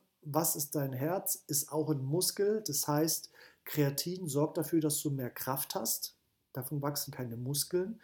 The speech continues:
Du kannst aber deinen Muskel mehr oder besser, effektiver bewegen. Wenn man daran denkt, oh, mein Herz ist auch ein Muskel,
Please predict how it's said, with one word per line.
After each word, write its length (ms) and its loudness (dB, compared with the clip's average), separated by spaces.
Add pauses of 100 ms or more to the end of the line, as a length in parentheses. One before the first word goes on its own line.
(220)
Du 120 -20
kannst 460 0
aber 260 -2
deinen 300 -2
Muskel 520 -2
mehr 480 -4 (280)
oder 160 -6
besser, 460 2
effektiver 540 -4
bewegen. 600 0 (260)
Wenn 100 -6
man 140 4
daran 240 2
denkt, 320 0
oh, 80 0
mein 240 -2
Herz 300 0
ist 180 -4
auch 180 -4
ein 120 -2
Muskel, 520 2